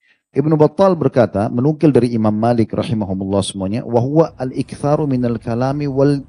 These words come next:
irjaf." Banyak bicara dan suka menyebarkan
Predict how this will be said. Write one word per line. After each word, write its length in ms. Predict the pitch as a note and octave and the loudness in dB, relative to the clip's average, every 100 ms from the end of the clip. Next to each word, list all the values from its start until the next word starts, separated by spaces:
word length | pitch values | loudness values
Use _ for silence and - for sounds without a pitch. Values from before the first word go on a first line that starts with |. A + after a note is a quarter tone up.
| C#3+ | 2
irjaf." 640 | C3 A#2 G2 A#2 A2+ F2 - - - - - - - - - - - - - - - - - - | 2 2 2 4 4 0 -8 -20 -20 -20 -20 -20 -20 -20 -20 -20 -20 -20 -18 -18 -18 -20 -20 -2
Banyak 320 | C#3 D3 D#3+ D3+ | 2 2 2 0
bicara 480 | D3 - C3+ D3+ | 0 2 2 4
dan 160 | C#3+ B2+ | 4 2
suka 240 | - C#3+ | -4 -2
menyebarkan 960 | D3 B2 B2 A#2+ C3+ C#3 D#3 D#3 D#3+ - | -2 0 0 2 2 0 -4 -4 -4 -10